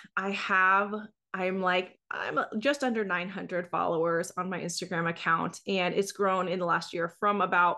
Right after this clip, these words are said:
I think about three hundred and thirty maybe. Uh, so it has grown tremendously, really, if you think about it. But I also want to be attracting the right people. And that's something that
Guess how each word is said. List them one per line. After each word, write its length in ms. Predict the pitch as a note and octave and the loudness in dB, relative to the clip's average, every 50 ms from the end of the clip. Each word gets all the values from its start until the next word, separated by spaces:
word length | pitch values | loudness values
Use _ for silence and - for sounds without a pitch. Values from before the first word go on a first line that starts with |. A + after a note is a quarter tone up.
| - - | -4 -12
I 320 | G3 F3+ F3 _ - - - - | -14 -14 -16 _ -18 -18 -10 -8
think 160 | - F#3+ F#3 | -8 -8 0
about 260 | F#3 E3+ E3+ E3 - | 0 0 0 0 -6
three 220 | - F#3+ F3+ F#3 F#3 | -8 -4 -4 -4 -2
hundred 440 | F3+ F#3+ F#3 F3+ F3+ F#3 F3+ F3 | -2 -6 -6 -4 0 0 0 0
and 140 | E3+ F#3 F#3 | -2 -6 -4
thirty 360 | - E3 F3 F#3 A3 B3 C4+ | -4 -2 -2 -2 -2 -4 -4
maybe. 580 | C#4 D4 D4 D4+ D#4 E4+ D#4+ D#4 D#4 D#4 D#4 D#4 - - - - - - - _ - | -4 -4 -4 -4 -2 -2 0 0 0 0 -2 -4 -8 -20 -20 -20 -20 -20 -20 _ 2
Uh, 280 | G3+ F#3+ F#3 F#3 F#3 | 4 4 6 6 4
so 220 | - - - G3+ - | 2 2 0 0 2
it 160 | - B3+ - | 2 2 2
has 140 | - C#4 B3+ | 2 -2 -4
grown 320 | - - G#3 F#3 F3 F3 F3+ | 0 2 2 2 2 0 -4
tremendously, 1160 | - - G3+ F3 F#3 F#3 F#3+ G3 G#3 A#3 B3+ B3+ A3+ G3 E3+ E3+ - - - D#3+ D3 C#3+ D3+ | -6 -6 -6 -4 -4 -2 0 0 2 4 4 4 4 4 2 0 -4 -8 -6 -6 -4 -4 -4
really, 360 | - F3 G3+ G#3+ F3 C#3+ D3 | 0 0 2 2 2 2 0
if 140 | D3+ F3 - | -2 -4 -4
you 80 | D#3+ F3 | -6 -6
think 220 | - - G3 G3 | -4 -4 -6 -4
about 240 | G3 D#3+ D3+ D3+ D#3 | -2 0 0 2 0
it. 120 | E3 - - - - - - - _ _ _ _ _ | 0 -4 -8 -18 -20 -20 -20 -20 _ _ _ _ _
But 640 | - F3 - G#3 G3 G3 G3 G3+ G3 - - - - - _ - | -12 -2 0 2 4 6 6 6 4 2 0 -4 -14 -18 _ -6
I 160 | G3+ G#3+ A3+ | -4 -4 -2
also 360 | - A3+ A#3+ C4+ - - F4+ | 0 -2 -2 -4 -4 -6 -4
want 200 | E4 C#4+ B3 A3+ | 0 0 0 0
to 40 | A3+ | 0
be 160 | G#3 G3 F#3 | 0 0 -2
attracting 460 | D#3+ F3+ - - E3 - - - F3 | -2 -2 -2 -4 -4 -4 -4 -6 -4
the 100 | E3 D#3 | -4 -2
right 200 | D3+ D3+ D#3 - | -2 -4 -4 -6
people. 480 | - - C3+ - - - - F3+ F#3 F#3+ _ - | -8 -12 -12 -12 -10 -10 -10 -10 -12 -10 _ -4
And 120 | F#3+ G3 | -2 0
that's 220 | G3+ G#3+ A3+ - | 0 -2 -2 -4
something 680 | - - B3+ A#3+ A3 A3 - G3 F#3+ F#3+ F#3 F#3 F#3 F3+ F#3 - - - F3 F3 | -2 0 0 0 0 0 0 0 2 2 0 -2 -4 -4 -6 -10 -14 -14 -10 -4
that 560 | F3 F3 D#3+ D#3+ D#3 D3+ D3+ - - - | -2 0 2 2 4 2 2 0 -2 -10